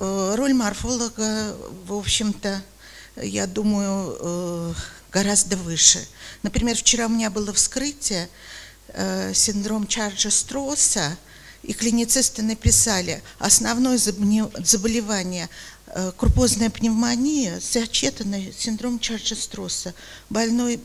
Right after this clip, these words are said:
болел во-, восемь лет, лечился преднизолоном,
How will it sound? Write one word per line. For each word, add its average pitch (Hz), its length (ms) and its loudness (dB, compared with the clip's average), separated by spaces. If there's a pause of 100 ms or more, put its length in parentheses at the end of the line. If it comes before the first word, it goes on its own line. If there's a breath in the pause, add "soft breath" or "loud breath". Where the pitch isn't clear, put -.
(120)
болел 220 480 -6 (340 loud breath)
во-, 214 220 -2
восемь 226 420 2
лет, 254 300 2
лечился 220 440 -2
преднизолоном, 226 1000 -2